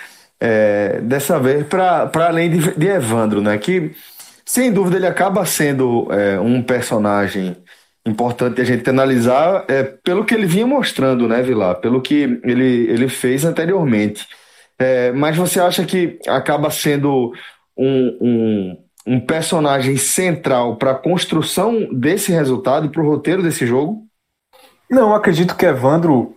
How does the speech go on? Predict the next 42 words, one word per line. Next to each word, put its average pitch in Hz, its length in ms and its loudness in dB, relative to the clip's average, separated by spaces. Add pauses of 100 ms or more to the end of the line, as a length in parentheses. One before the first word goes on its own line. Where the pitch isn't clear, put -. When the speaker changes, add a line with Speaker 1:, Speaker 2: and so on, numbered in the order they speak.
(100)
Speaker 2:
é, 113 180 4
apesar 123 380 4
dos 131 280 2
erros, 127 340 4
né, 127 220 2
é - 60 -10
como 175 160 4
o 170 40 6
J 180 200 2
P 175 140 2
falou, 156 600 2
e 127 60 0
eu 151 140 4
também 160 500 0 (560)
concordo, 135 460 0
coloquei 139 300 2
isso - 140 -4
no 151 60 2
Twitter, 127 360 2
assim, - 340 -4 (160)
eu 151 160 4
acho 147 260 0
que - 180 -2
ele 143 340 4
errou - 260 2
bastante. 156 580 0 (640)
É - 80 0
porque - 140 2
o 277 60 6
nível 220 340 4
de 185 100 4
acerto 175 600 2
dele 127 300 4
no 120 160 2
jogo 120 180 2
contra 120 240 -2
o 104 40 6
Oeste 113 320 2
chamou 156 220 2
muita 160 320 2
atenção, 107 480 -2
né? 117 140 -4